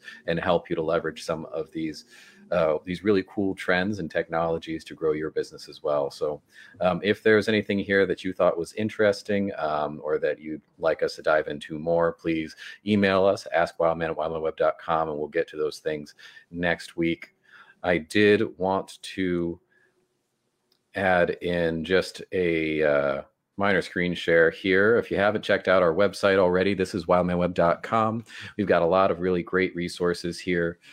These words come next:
uh, not just learning about us and our services, but here's that resources tab I was talking about. Our blog has tons of articles. We're adding to it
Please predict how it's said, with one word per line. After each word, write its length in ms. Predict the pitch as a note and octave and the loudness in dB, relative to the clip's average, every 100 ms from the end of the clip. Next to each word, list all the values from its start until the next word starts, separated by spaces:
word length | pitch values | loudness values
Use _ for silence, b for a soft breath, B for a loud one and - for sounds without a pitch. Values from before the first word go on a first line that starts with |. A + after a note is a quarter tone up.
| B B | B B
uh, 240 | F2 F2 E2 | 0 2 2
not 260 | F2 F#2+ | 0 0
just 240 | - F#2 - | 2 0 2
learning 160 | F2 | 0
about 240 | F2 E2 E2+ | 2 2 4
us 160 | E2 | 2
and 80 | - | 0
our 80 | D#2+ | -4
services, 460 | - F2+ E2 E2+ D#2+ | 0 0 0 -4 -4
but 160 | D#2+ | -4
here's 240 | - A2 G2 | 0 0 2
that 160 | - | 2
resources 480 | F#2+ F#2 G2 F2+ F2+ | 2 -2 0 -2 -4
tab 320 | - F2+ F2+ | 0 2 4
I 60 | F2 | 4
was 120 | E2 | 2
talking 360 | - G2 F#2+ F#2+ | 2 2 2 0
about. 400 | F2+ F#2 F2 - _ B B B | 2 4 4 0 _ B B B
Our 100 | F2 | 0
blog 440 | F2 G2 G2 G2 | 4 6 6 4
has 240 | F2+ D#2 - | 2 -2 -2
tons 320 | - B2 A#2+ | -4 -2 -2
of 80 | G2+ | 2
articles. 480 | G2 F#2 G2 F#2+ E2+ | 2 2 0 -4 0
We're 80 | |
adding 300 | D2+ F#2 F2+ F2 | 2 2 0 -4
to 200 | F2 E2+ | -2 0
it 140 | E2 | -2